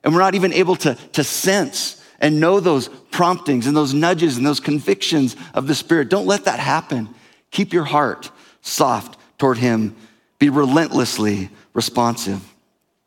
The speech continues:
And lastly, we need to be honest with God and with others.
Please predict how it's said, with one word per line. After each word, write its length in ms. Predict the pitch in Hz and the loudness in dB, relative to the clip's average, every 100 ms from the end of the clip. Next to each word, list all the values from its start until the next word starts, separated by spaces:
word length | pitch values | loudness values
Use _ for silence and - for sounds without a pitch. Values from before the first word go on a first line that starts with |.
| _ _ _ - | _ _ _ -8
And 120 | 113 | -2
lastly, 500 | 127 151 - 170 170 165 - - _ _ _ - | 0 0 0 0 0 -2 -12 -20 _ _ _ 0
we 80 | |
need 140 | 131 123 | 2 2
to 60 | |
be 220 | 110 135 135 | 0 -2 0
honest 560 | 131 143 170 180 - - - - | 0 2 2 -2 -4 -10 -20 -8
with 220 | - 113 120 | -4 0 2
God 440 | 123 131 143 165 - - _ | 2 2 -2 -4 -10 -20 _
and 120 | - | -2
with 160 | 127 120 | 0 0
others. 540 | 104 120 160 - - | -2 -2 -12 -18 -20